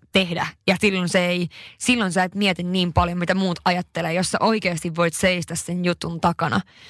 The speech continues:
Jos se on semmonen, joka on sulle henkilökohtaisesti tärkeä juttu, eli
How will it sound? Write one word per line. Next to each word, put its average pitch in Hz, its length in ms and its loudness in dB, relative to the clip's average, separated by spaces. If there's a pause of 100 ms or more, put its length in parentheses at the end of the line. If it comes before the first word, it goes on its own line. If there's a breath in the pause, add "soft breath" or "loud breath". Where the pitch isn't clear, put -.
(140)
Jos 208 180 2
se 214 60 2
on 196 100 2
semmonen, 196 300 2
joka 165 160 0
on 175 100 2
sulle 180 340 0
henkilökohtaisesti 165 1040 -2
tärkeä 175 460 0
juttu, - 380 -2
eli 160 140 -2